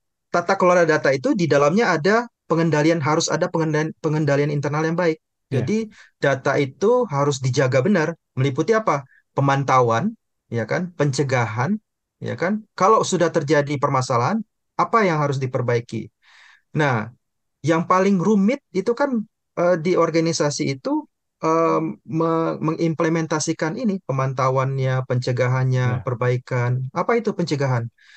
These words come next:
Speaker 1: Jadi tindakan yang diambil sebelum terjadinya masalah. Kalau kejadian itu memang tidak kita inginkan, ya kan?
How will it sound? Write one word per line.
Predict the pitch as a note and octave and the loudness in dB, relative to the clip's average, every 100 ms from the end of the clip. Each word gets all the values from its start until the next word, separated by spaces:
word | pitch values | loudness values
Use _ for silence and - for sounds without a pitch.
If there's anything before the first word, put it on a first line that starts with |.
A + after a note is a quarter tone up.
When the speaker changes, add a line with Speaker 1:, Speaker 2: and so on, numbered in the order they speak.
| - _ | -20 _
Speaker 1:
Jadi | C#3 G#3+ G#3+ | -2 -2 0
tindakan | E3 D3 C#3 F3 F3+ G#3+ G#3+ _ _ C#3+ | 0 2 0 0 0 0 -4 _ _ -2
yang | D3+ D3+ | 0 2
diambil | C#3 C#3+ G3 G#3 | 2 2 0 0
sebelum | D3+ D#3+ F3+ | 0 0 0
terjadinya | D3 B2+ A#2+ C3+ D3 | 0 0 0 0 -2
masalah. | C3+ C#3+ A2 G#2+ _ _ _ _ _ _ _ | 0 0 0 -4 _ _ _ _ _ _ _
Kalau | - A#2+ E3 - _ _ | 0 2 2 0 _ _
kejadian | - B2+ B2+ B2 C3 | -6 0 2 2 0
itu | C3 A3 G3+ _ - | 0 -2 -2 _ -4
memang | A#2+ B2 | 0 0
tidak | B2+ B2+ B2 | 0 0 0
kita | C3 B2+ | -2 0
inginkan, | D3+ G3 F#3 A#2 | 0 0 -2 -2
ya | G#2 | -2
kan? | C#3+ | -4